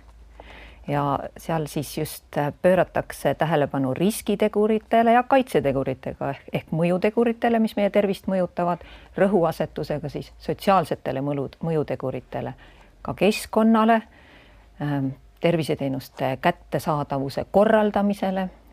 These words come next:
ja muudele sellistele asjadele. Aga üksikinimestega ja nende haiguste ravijuhistega,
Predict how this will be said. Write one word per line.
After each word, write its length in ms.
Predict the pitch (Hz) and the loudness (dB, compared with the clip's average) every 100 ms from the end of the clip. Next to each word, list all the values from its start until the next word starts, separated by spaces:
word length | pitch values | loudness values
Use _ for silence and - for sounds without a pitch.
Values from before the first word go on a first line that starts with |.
| _ - | _ -16
ja 340 | 165 156 147 143 - | -10 -8 -8 -10 -12
muudele 400 | 151 147 135 139 | -12 -10 -10 -10
sellistele 540 | 139 135 - - 127 143 - | -12 -12 -12 -14 -12 -12 -14
asjadele. 380 | - - - 135 | -12 -6 -4 0
Aga 140 | - | 4
üksikinimestega 1040 | 269 - 190 - 160 147 135 135 135 - 127 | 4 2 -4 -2 -2 0 -2 -2 -6 -4 -6
ja 100 | 135 | -4
nende 360 | 147 151 135 139 - - - | -4 -2 -2 -2 -10 -20 -6
haiguste 560 | - 196 196 151 - 147 | 0 0 -2 -8 -2 2
ravijuhistega, 840 | 180 202 160 143 - - 135 | 2 2 0 -4 -6 -10 -6